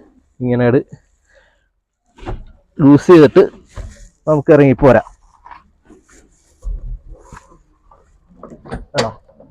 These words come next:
ഇതുപോലെ നമുക്ക് പെട്ടെന്ന് ഇറങ്ങി മാറാൻ പറ്റും. അപ്പൊ ചിലവർക്കൊക്കെ അറിയായിരിക്കും. അപ്പൊ നമുക്ക് പെട്ടെന്ന് അറിയില്ലാത്തവർക്ക് വേണ്ടിയാണ് നമ്മ ഇത് പറഞ്ഞത് കേട്ടോ. അറിയില്ലാത്ത ഒരുപാട് പേരുണ്ടാവും.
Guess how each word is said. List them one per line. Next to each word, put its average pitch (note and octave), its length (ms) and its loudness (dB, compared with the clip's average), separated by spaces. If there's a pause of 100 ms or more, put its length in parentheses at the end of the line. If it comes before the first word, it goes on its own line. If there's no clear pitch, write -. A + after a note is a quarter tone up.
(360)
ഇതുപോലെ D3 320 -6 (140)
നമുക്ക് D3+ 420 -6 (100)
പെട്ടെന്ന് C3+ 420 -4 (800)
ഇറങ്ങി B2 200 -10
മാറാൻ A#2+ 360 -8
പറ്റും. A2 260 -12 (400)
അപ്പൊ - 180 -18
ചിലവർക്കൊക്കെ C3 540 -6
അറിയായിരിക്കും. C#3+ 320 -2
അപ്പൊ B2+ 140 -4
നമുക്ക് A#2+ 320 -6
പെട്ടെന്ന് B2+ 500 -8
അറിയില്ലാത്തവർക്ക് A#2+ 680 -10
വേണ്ടിയാണ് D3 280 -12
നമ്മ C#3 200 -14
ഇത് C3 180 -10
പറഞ്ഞത് A2 240 -12
കേട്ടോ. G#2 220 -16 (1300)
അറിയില്ലാത്ത A#2+ 480 -8
ഒരുപാട് C#3+ 540 -2
പേരുണ്ടാവും. C3+ 440 -6